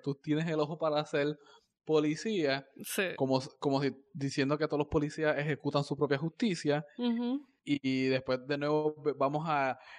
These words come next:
Speaker 1: el lema mayor de toda esta serie, que es Who Watches the Watchmen. Entonces, ¿quién
Speaker 2: Exacto.
Speaker 1: custodia a los que custodian? ¿Quién le establece un límite a esta gente que, que vela por la ley y los límites en nuestra sociedad?
Speaker 2: Ujú.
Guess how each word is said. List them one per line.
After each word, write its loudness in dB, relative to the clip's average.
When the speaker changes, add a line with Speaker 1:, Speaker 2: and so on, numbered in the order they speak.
Speaker 1:
el 2
lema 0
mayor 0
de 0
toda 0
esta -2
serie, 0
que -2
es -4
Who -2
Watches 0
the -2
Watchmen. -2
Entonces, 0
¿quién 0
Speaker 2:
Exacto. -6
Speaker 1:
custodia 0
a -2
los -2
que -10
custodian? 0
¿Quién 0
le -4
establece -2
un 0
límite 0
a 2
esta -2
gente -2
que, 0
que -2
vela 2
por -2
la 2
ley 0
y 0
los 0
límites 0
en 0
nuestra 2
sociedad? 0
Speaker 2:
Ujú. 0